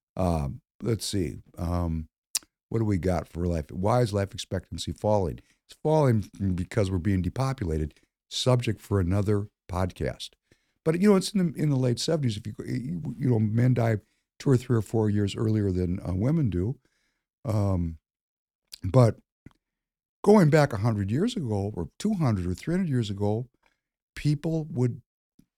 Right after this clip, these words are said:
only expect to live to be t-, between thirty and forty years old. And parents and brothers and sisters, and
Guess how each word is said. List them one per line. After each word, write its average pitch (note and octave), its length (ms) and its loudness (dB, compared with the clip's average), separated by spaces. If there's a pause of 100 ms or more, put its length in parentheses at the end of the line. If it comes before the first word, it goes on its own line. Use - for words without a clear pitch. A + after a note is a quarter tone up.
(140)
only D#3 240 4
expect D3 400 -4
to - 60 -12
live E3 200 -2
to A2+ 80 -2
be G2+ 160 -2
t-, - 120 -16 (220)
between A#2 340 0
thirty A2+ 280 -2
and G#2+ 140 -4
forty A2+ 260 -2
years A2 300 -2
old. D#3 340 -6 (840)
And A#2 400 4 (600)
parents C3 460 2
and A#2+ 260 -2
brothers A#2+ 360 2
and A#2 100 -2
sisters, A#2 480 -4
and A2 120 -4